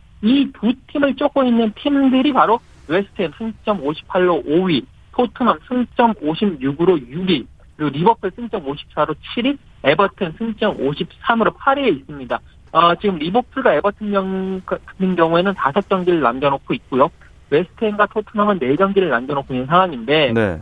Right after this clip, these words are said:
Speaker 1: 토트넘은 이제 네 경기에서 이 첼시와의 승점차 오 점 차를 극복을 해야 되는데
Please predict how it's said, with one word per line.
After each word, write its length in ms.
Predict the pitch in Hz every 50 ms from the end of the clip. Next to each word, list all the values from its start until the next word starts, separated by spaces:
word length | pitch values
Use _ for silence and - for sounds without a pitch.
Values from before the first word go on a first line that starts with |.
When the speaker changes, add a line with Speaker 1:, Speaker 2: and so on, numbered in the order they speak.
| 104 -
Speaker 1:
토트넘은 600 | - 233 - - 254 254 247 240 240 233 220 196
이제 220 | 175 - 180 170 156 -
네 120 | - 160 180
경기에서 580 | 208 240 233 247 233 208 214 196 190 233 254 262 - _ -
이 180 | 311 294 285 - - - - - -
첼시와의 480 | 254 247 262 247 - 254 233 220 208 214
승점차 460 | 233 226 208 220 208 208 - 240 214
오 240 | - 135 139 170 208
점 180 | 233 233 226
차를 180 | - - 208 190
극복을 380 | - 170 - - 190 180 185 180
해야 160 | 202 220 214
되는데 440 | 202 208 190 185 180 185 208 226 233